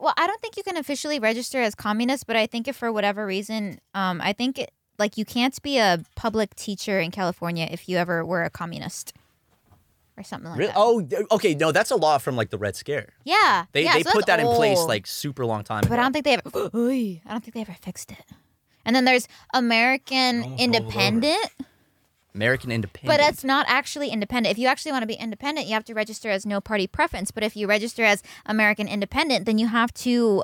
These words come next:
Speaker 1: um, then technically that's, like, a, a wing of the conservative side. You're, that's right wing, basically. So if you're registered as American Independent,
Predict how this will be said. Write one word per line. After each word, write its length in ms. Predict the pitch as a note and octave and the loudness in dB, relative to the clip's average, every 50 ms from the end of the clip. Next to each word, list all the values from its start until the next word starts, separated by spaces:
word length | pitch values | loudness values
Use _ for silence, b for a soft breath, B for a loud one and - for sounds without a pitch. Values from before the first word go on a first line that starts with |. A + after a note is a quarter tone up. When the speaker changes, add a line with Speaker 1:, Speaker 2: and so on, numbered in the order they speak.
| - _ | 0 _
Speaker 1:
um, 460 | - G#3 G3+ G3 F#3+ F3+ F3 E3 E3 B B B B B B | 2 4 4 4 4 2 0 -2 -6 B B B B B B
then 160 | - A#3 A3 A3 | 0 2 2 2
technically 420 | - A3+ A3 A#3+ B3+ B3 B3+ B3+ | 0 0 0 0 0 2 2 2
that's, 300 | G#3+ G3+ G3+ - - - | 2 2 0 0 -2 0
like, 180 | A3+ G#3 G3+ - | 0 0 0 0
a, 180 | - G3 G3 F3 - - | 0 0 0 0 -2 -2
a 120 | - G3 | -2 -2
wing 520 | F3+ E3+ E3+ G3 G3 G3 G#3 A3 A#3 A#3+ A#3+ - - - | -2 -2 -2 -2 0 0 0 0 0 -2 -2 -2 -2 0
of 360 | G3 F#3+ F#3+ F#3 F3+ F#3 - - | 2 4 4 2 2 -2 -6 -12
the 520 | - F3+ F#3+ F#3 F#3 F#3 F3+ F3 E3 - - - | -8 -4 -2 0 2 2 2 2 2 0 -4 -8
conservative 800 | - A3 G3 F#3 F3 - - G#3+ G3+ G#3 G3 G3 F#3+ F#3+ F3 F3+ | -8 -6 -6 -6 -6 -6 -4 -2 -2 -2 -2 0 -2 -2 -2 -2
side. 460 | - - E3 D#3 D3+ D3 E3 F3 G3 G#3+ - _ _ - | -6 -8 -6 -6 -6 -6 -8 -10 -12 -18 -20 _ _ -12
You're, 280 | F3+ G3 G3 F#3+ - - - | -8 -6 -6 -6 -8 -6 -4
that's 200 | F#3 F#3 - - | -4 -4 -2 0
right 240 | F#3+ G3 G3 - - | 0 2 2 2 0
wing, 160 | F3+ F3 E3+ | -4 -4 -2
basically. 380 | E3+ F3+ F3 - - F3 C#3+ | -2 -2 -2 -4 -4 -6 -6
So 160 | E3+ - - G3+ | -4 -2 -2 -2
if 160 | F#3+ - - | -2 -2 -2
you're 240 | G#3+ G3+ G3+ F#3 - B B B B - | 0 2 2 2 2 B B B B -2
registered 380 | A3+ A3 G#3 G#3+ - A#3 G#3 | 0 0 0 -2 0 0 0
as 100 | G#3 G3+ | 2 0
American 320 | G#3 G3 F#3+ F#3+ F#3+ G3 - | 0 0 0 0 0 -2 -4
Independent, 480 | G3 G3 F3+ - A3+ A#3 A3 G3 - | -6 -6 -6 -4 -2 0 2 2 0